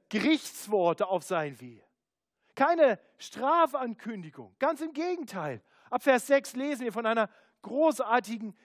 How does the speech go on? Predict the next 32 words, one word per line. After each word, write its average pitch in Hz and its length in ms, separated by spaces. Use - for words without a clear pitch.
Transformation, 233 1300
die 202 120
Gott 233 280
durch 208 140
die 185 120
Seraphim 180 520
bewirkt. 123 460
Gerade, 294 380
gerade 254 420
weil 285 420
Jesaja 226 640
so 208 200
offen 262 220
seine 214 280
Schuld 220 720
eingesteht, - 760
gerade 208 260
weil 202 200
er 190 140
anfängt, 190 440
Gott 233 300
richtig 202 320
zu 190 100
erkennen 175 420
und 185 160
auch 180 140
sich 165 180
selbst 190 420
immer 165 140
mehr 151 240
zu 160 140
erkennen. 131 360